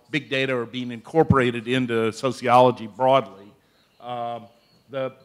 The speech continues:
my favorite one actually is the Christopher Bale paper. It's actually on culture, but I think it does a very good job of sort of identifying and discussing the useful and the less useful parts of the so-called big data movement,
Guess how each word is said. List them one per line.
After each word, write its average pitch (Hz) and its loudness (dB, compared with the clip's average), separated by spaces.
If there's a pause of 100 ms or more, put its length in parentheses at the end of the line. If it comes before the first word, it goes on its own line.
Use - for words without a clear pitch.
my 139 -8
favorite 170 2
one 135 -10
actually 131 -8
is 120 -12
the 117 -16
Christopher 127 -14
Bale 135 -4
paper. 117 -16
It's 107 -20
actually 117 -16
on 104 -20
culture, 139 -6
but 117 -8
I 117 -6
think 123 -12
it 107 -14
does 123 -8
a 113 -10
very 123 -6
good 117 -8
job 113 2 (260)
of 123 -10
sort 139 0
of 117 -4 (240)
identifying 123 -2
and 110 -14
discussing 120 -6
the 113 -6
useful 147 0 (200)
and 233 -16
the 208 -6
less 170 -2
useful 117 -16
parts 110 -2
of 101 -6 (420)
the 110 -20
so-called 131 -4
big 120 -4
data 117 0
movement, 110 -12